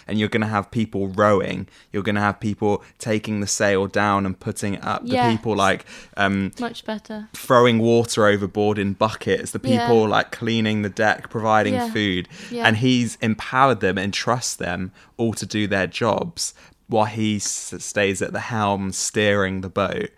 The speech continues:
Speaker 2: Yeah.
Speaker 1: There you go.
Speaker 2: Because the guy steering the boat can't be walking around
Speaker 1: Mm.
Speaker 2: telling people what to do. He's got to trust them to do. And if you think the, a boat,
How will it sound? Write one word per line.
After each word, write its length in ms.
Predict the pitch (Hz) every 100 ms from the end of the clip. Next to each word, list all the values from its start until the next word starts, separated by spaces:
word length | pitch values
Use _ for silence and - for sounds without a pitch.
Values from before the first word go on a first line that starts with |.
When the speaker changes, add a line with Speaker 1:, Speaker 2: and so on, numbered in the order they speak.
| -
Speaker 2:
Yeah. 300 | 247 226 220 - _ - _
Speaker 1:
There 160 | -
you 100 | 92
go. 160 | 92 - -
Speaker 2:
Because 240 | 285 311
the 100 | 311
guy 280 | 311 320 339
steering 440 | - 294 285 262
the 80 | 240
boat 340 | 240 247 220
can't 300 | - 254 254
be 100 | 247
walking 440 | 226 233 233 240 214
around 680 | 214 214 220 202 208 104 101
Speaker 1:
Mm. 240 | 95 92 95 - _ _ _ _ - _
Speaker 2:
telling 320 | - 254 233 233
people 260 | 240 233
what 260 | 220 226 -
to 100 | 226
do. 300 | 220 220 233
He's 200 | 226 254
got 220 | 262 -
to 80 | -
trust 240 | 262 254
them 160 | 247 233
to 100 | 226
do. 300 | 240 233 226 - - - -
And 80 |
if 100 | 285
you 60 | 302
think 260 | 269 339 -
the, 300 | 262 285 - - -
a 120 | 254
boat, 580 | 208 269 254 - -